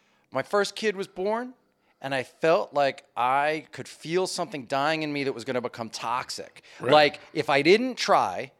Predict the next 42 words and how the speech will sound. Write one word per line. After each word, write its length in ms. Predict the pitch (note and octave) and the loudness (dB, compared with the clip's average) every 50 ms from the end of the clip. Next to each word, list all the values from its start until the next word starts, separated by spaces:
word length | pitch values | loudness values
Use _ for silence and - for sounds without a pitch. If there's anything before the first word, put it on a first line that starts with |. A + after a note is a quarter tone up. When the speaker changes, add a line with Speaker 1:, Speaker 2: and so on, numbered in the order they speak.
| _ _ _ _ _ _ _ _ _ _ _ _ _ _ _ A#2+ | _ _ _ _ _ _ _ _ _ _ _ _ _ _ _ 0
Speaker 1:
this 240 | B2 E3+ E3 - | 0 0 0 0
toxicity, 840 | - - E3+ D3+ - - - - A3+ A3 - - C#3 C3 A#2 A#2+ C3 | -2 -2 -2 -2 0 0 0 2 2 2 0 -2 -2 0 0 0 0
like 180 | C3 B2+ - | 0 0 0
any 160 | E3 F3 G3 G3 | 0 2 2 2
other 120 | F#3+ F#3 | 2 2
kind 220 | - - E3+ E3+ D3+ | 0 -2 -2 -2 -2
of 120 | C3+ A2 | -4 0
death, 300 | - C3+ A#2+ G#2 G2 - | 2 4 4 4 2 0
there 100 | - C3 | -2 -2
was 140 | B2+ A#2 - | -2 -2 -4
a 40 | - | -4
toxicity, 720 | - A#2+ A#2 - - D3+ D3+ C#3+ - F#3 F#3+ G3+ G#3 G3 - - - - | -4 -4 -4 -2 -2 -2 -2 -2 -2 -4 -4 -6 -6 -8 -12 -12 -4 -2
and 100 | C#3+ D3 | -2 0
it 80 | C#3 | 0
would 120 | C#3 C#3+ C3 | -2 -4 -4
leach 320 | C3 D3+ G3 A3 - - | -4 -2 -2 -2 2 4
out 220 | A3+ A#3 C4+ C4+ G#3 | 8 8 8 8 8
onto 180 | E3+ C#3+ - | 6 4 0
the 60 | - | -4
people 260 | - C3+ C3+ - C3+ B2 | -12 -10 -4 0 0 2
I 60 | A#2+ | 2
loved 280 | A#2+ B2+ B2 A#2+ A2 C#3+ | 4 4 2 2 2 0
and 80 | C3+ | -2
make 140 | C#3 C#3+ - | -2 -2 -2
me 100 | D3+ C#3+ | -2 -4
Speaker 2:
Right. 120 | C3 - - | -4 4 8
Speaker 1:
bitter 440 | G#3+ C4+ C#4 A#3 F3 D#3 D#3 D#3 - - - - | 10 10 12 12 12 10 10 8 6 0 -14 -8
Speaker 2:
Right. 120 | D3+ F#3 | 0 0
Speaker 1:
if 140 | F#3+ E3 F3 | 2 4 4
I 100 | E3 E3 | 4 4
didn't 300 | E3+ G#3 A3 A#3 G3+ C#3+ | 4 4 2 0 -4 -8
fucking 400 | - F#3 F3 E3+ - F3 E3 D3 | -6 -4 -4 -4 -4 -8 -10 -8
try 360 | B2+ - - E3+ D#3+ D#3 D#3+ D#3+ | -6 -6 -2 0 2 2 2 2
to 80 | D#3+ D3+ | 0 0
go. 200 | D3+ D3+ D3 - - | 0 2 2 2 0
So 100 | - D#3 | 0 0
I 40 | E3+ | 0
didn't 160 | B3 C#4 - | 0 -2 -2
quit 160 | - C#4 - E3+ | 0 0 0 0
my 80 | E3+ C#3+ | -4 -2
job. 460 | A#2+ D#3+ D3 C#3 F2 D#2 A2 C3 - _ - - - - - - - | -2 0 0 0 0 -2 -4 -6 -12 _ -20 -20 -20 -20 -20 -4 -2
I 80 | - | -2